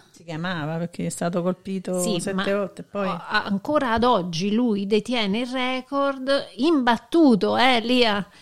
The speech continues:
Speaker 2: di persona che è stata colpita da un fulmine più volte ed è
Speaker 1: No, aspetta.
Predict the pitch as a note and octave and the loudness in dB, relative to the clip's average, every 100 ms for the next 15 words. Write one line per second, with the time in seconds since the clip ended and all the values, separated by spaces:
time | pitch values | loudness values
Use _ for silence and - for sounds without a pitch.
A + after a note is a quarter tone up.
0 | _ - - A3 C4+ C#4+ C4+ B3 A3 - | _ -20 -14 -4 -2 0 0 0 -2 0
1 | C#4 A#3 G#3 A#3 - B3+ A#3 A3 G#3+ - | 2 2 0 -6 -2 -2 -2 -4 -8 -10
2 | B3 A#3 G3 F#3 G3 G#3+ G3+ - E4+ D#4+ | -6 -4 -4 -4 -4 -4 -8 -4 -2 0
3 | D#4 D4+ D4+ C4 - - F4+ A#3 A3+ A#3+ | 0 0 -2 -4 -6 0 0 0 0 0
4 | A#3+ - C4 - G#3+ G3 F3+ | 0 -2 -4 -2 -4 -2 -4